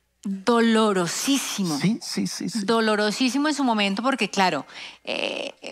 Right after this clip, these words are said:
Speaker 1: uno siempre que, que llegan oportunidades tan grandes, pues dice, "Quiero aprovecharlas". Es lo más lógico, ¿no?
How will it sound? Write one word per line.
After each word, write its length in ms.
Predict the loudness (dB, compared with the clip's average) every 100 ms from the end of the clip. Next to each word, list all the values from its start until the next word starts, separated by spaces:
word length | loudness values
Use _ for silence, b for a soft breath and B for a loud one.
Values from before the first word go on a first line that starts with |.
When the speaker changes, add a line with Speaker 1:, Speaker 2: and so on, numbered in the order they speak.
| _
Speaker 1:
uno 240 | -4 -2
siempre 320 | 0 0 2 2
que, 340 | 0 0 -10
que 200 | -2 0
llegan 220 | 2 2
oportunidades 540 | 0 -2 0 0 0 0
tan 120 | 0
grandes, 340 | 0 -2 -2
pues 160 | -2 -2
dice, 560 | -2 -4 -2 -2 -4 -10 -6
"Quiero 200 | -2 0
aprovecharlas". 880 | 0 0 0 0 0 0 -2 -2 -14 b b b _
Es 120 | -2
lo 60 | 0
más 140 | 2
lógico, 420 | 2 2 2 0 0
¿no? 200 | 0